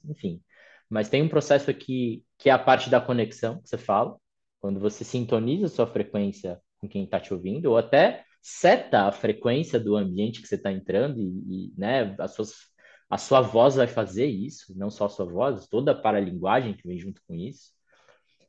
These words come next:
Pra chegar no terceiro ponto, que eu acho que é esse meio sonegado, assim, quando se fala em oratória,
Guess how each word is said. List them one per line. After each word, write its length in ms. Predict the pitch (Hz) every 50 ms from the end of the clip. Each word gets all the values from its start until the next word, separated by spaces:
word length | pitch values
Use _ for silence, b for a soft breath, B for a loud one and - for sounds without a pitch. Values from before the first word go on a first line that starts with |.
| b
Pra 120 | - 175 190
chegar 240 | - 180 156 170
no 80 | 185 165
terceiro 380 | - - 127 - - 160 165 143 -
ponto, 260 | - 139 143 151 - -
que 60 | 139
eu 80 | 127 123
acho 220 | 127 127 - -
que 80 | - 127
é 80 | 113 113
esse 260 | 120 120 120 - 120
meio 220 | 117 117 117 117
sonegado, 640 | 120 - 127 127 127 131 117 113 117 117 107 92 92
assim, 260 | 92 - - - 92 95
quando 200 | - 95 95 95
se 120 | - -
fala 320 | 98 - - 101 98 95 90
em 40 | 90
oratória, 920 | 85 - - - _ _ - 90 92 113 131 135 120 101 87 82 80 87